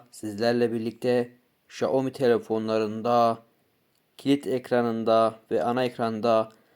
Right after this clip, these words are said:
saat ayarları ve kilit ekranında isim yazma nasıl yapılır onu göstereceğim. Öncelikli olarak arkadaşlar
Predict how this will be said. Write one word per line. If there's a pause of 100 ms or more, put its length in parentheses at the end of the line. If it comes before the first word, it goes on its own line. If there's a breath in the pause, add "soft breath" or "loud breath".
(160 soft breath)
saat
ayarları (840)
ve
kilit
ekranında (420 soft breath)
isim
yazma
nasıl
yapılır
onu
göstereceğim. (600 soft breath)
Öncelikli
olarak
arkadaşlar